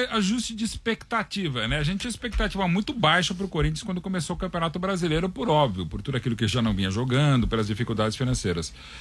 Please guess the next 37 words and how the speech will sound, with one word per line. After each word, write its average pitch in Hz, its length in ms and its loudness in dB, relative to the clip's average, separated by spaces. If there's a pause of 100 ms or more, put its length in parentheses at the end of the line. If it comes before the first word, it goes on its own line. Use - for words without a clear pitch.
(100)
Aí, 160 160 6
de 180 80 4
uma 262 140 6
hora 202 240 6
pra 156 220 0
outra, 156 300 2
eu 160 40 2
não 165 120 2
tô 175 120 0
analisando 151 480 4
se - 120 -2
tinha 143 140 2
condição 131 320 -2
de 120 60 -6
fazer 123 180 -2
as 117 80 -2
contratações 110 560 -2
que 127 100 0
foram 104 280 2
feitas, 135 520 0 (320)
o 104 80 -6
Corinthians 135 360 4
mudou 208 260 6
mesmo 143 380 8
de 165 80 2
patamar, 165 440 2
e 185 80 2
é 214 60 2
óbvio. 117 440 2 (340)
E 233 100 2
mesmo 240 520 2
antes 233 340 2
delas 135 300 0
chegarem, 98 640 -2 (120)
já 151 240 0
tava 226 360 2
melhorando. 220 600 2